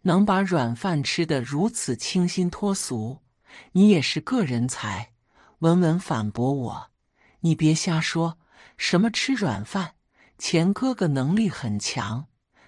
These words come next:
自己开了家设计公司。”已经准备开实体店了。我来就是想看看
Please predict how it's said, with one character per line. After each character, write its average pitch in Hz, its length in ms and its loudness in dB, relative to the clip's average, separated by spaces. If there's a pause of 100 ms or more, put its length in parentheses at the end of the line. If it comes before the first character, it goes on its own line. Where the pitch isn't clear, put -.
(100)
自 226 180 2
己 127 160 -4
开 185 300 -4
了 160 140 0
家 160 240 -2
设 175 260 0
计 117 140 -6
公 175 260 0
司。” 220 360 -4 (520)
已 170 140 2
经 185 260 4
准 117 280 0
备 147 240 0
开 160 300 -6
实 - 260 -2
体 120 240 -8
店 151 280 0
了。 95 240 -8 (540)
我 156 140 2
来 139 240 2
就 175 180 -2
是 147 160 -2
想 98 260 -6
看 151 320 -4
看 - 300 -10